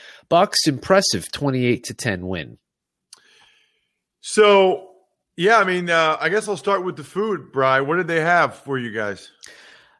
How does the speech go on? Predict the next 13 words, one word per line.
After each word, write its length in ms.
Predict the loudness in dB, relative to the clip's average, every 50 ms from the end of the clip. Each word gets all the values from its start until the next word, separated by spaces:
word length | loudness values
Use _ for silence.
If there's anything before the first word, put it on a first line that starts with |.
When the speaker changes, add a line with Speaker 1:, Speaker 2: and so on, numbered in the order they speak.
| _ -2
Speaker 1:
Uh, 180 | -2 0 -2 -2 -4
it 200 | 0 0 2 2
was, 360 | 2 -2 -2 -2 -6 -6 -6
it 140 | -6 -6 -4
was 120 | -4 -2 2
good. 320 | 4 6 6 6 4 2
Food 220 | -2 -6 -6 -6
choice. 480 | -2 0 2 4 2 2 0 -4 -8 -8 -8 -4
Uh, 400 | -2 0 0 2 2 2 2 2
you 120 | 0 -2
had 240 | -2 -2 -2 -2 -2
chicken 240 | -4 -6 -6 -6 -6
parmesan. 560 | -6 -6 -6 -4 -4 -2 -2 -2 -2 -4 -8